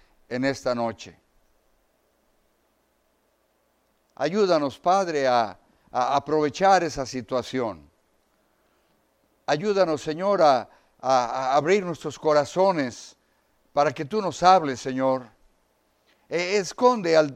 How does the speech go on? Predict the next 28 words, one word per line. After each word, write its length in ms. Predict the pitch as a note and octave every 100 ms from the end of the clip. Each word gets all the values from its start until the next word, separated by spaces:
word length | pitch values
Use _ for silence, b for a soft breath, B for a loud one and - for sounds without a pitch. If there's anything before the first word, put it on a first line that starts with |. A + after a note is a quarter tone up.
| D3+
al 200 | D3+ -
tipo 340 | A3+ F3 G3+
este 280 | F#3 - D3+
que 100 | B2+
está 260 | - F3+
predicando. 760 | F3+ D#3+ C#3 C3 F3+ F3+ D#3 C#3+
E-, 60 | b b b b
es 340 | G#3 F#3+ G#3+
solamente, 760 | - G#3 E3 E3+ G3 D#3 D#3+ A#2+ b b -
tú 120 | G#3
lo 100 | F#3+
has 140 | F3
mandado, 560 | D3 C3 B2 D#3 D#3 C#3
Señor, 360 | C3 C3+ D#3
es 120 | F#3 -
solamente 640 | F#3+ F#3+ D#3 E3 F3+ C#3
tu 160 | - A2+
siervo. 600 | - E3+ F#3 D3+ A#2 G2+ b b b _
Tú 180 | G#3+ G3+
eres 360 | A3 A3 D#3
el 140 | D#3+ C#3
que 120 | D3+
tienes 420 | F3+ G3 F#3+ D#3
palabras 580 | - D3+ F3+ F3+ D3+ C3+
de 100 | C#3+
verdad. 640 | C#3 C3+ E3 F3 D3 G2 - _ _ _ _ _ _ _ _ _ _ _ _ _ _ _ _ _ _ _ _ _ _ _ _ _ _ _
Ayúdanos, 600 | C3+ F3+ A3+ G3 E3 C#3+
Señor, 480 | D#3 E3 G#3 F3+